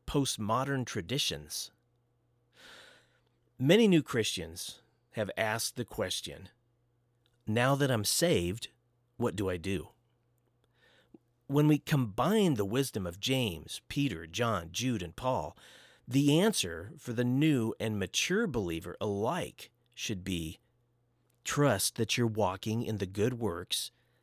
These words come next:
that God foreordained for you. Continue to strengthen your faith by growing in the knowledge and understanding of who Jesus is and what he said and what he did.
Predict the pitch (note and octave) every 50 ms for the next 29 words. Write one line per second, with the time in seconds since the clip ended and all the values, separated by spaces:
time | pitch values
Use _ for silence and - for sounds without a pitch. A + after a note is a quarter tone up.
0 | _ - A2+ A#2 - A#2 A2 G#2+ A2+ A2 A2+ A#2+ A2+ - - - D3+ D3 D3 D3+
1 | - A#2+ B2+ B2+ B2+ G#2+ G2+ B2 C3 B2+ A2+ G2+ F2+ F2 - - - F2+ F2 F2
2 | E2 D2 C2 - F#2 _ _ _ _ _ _ _ _ _ _ _ _ _ - -
3 | - _ _ - - C#3 B2+ - - E3+ G3+ A3+ G3 C3 G#2 F#2 F2+ G2+ - -
4 | A#2 - - - - - C#3 D3+ D#3+ - - E3 D3 C#3+ C3 B2 A#2 - - -
5 | - D3 C#3 G#2 F2 F#2 - _ _ _ _ _ - - - - - _ _ -
6 | A#2 A2 A2 G2+ G2+ A#2+ C3+ D#3 E3+ D#3+ D3 C3 B2 A2+ A2 G#2+ G#2+ A#2 B2 B2+
7 | B2+ A2 F#2 F2 G2+ G2+ G2 G2+ G2 F#2+ - - - - C3+ C3+ B2 G2+ F2 E2
8 | E2+ E2 - A#2 G#2+ F2 F#2+ G2+ A#2 A#2 G2+ F#2 F2 - A2 A#2+ A#2 E2+ D2+ D2
9 | - - - - - - G#2 G#2+ G#2 A2+ B2 A#2+ - - A#2 F#2+ - - - C#3+
10 | B2+ F2 D2 - D2+ F2 G2+ G2 G2+ G2 - - G#2+ F2+ F2 G2 A2 A2 D2+ -
11 | -